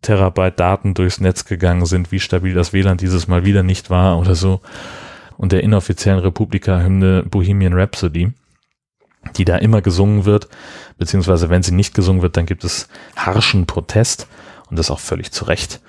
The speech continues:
Freue ich mich drauf. Ähm,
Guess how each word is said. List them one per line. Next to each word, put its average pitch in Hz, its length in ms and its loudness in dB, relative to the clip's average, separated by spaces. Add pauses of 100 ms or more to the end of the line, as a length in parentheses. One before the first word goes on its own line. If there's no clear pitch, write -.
(400)
Freue 85 240 -2
ich 82 100 -4
mich 90 140 -4
drauf. 85 460 -2 (760)
Ähm, 82 460 0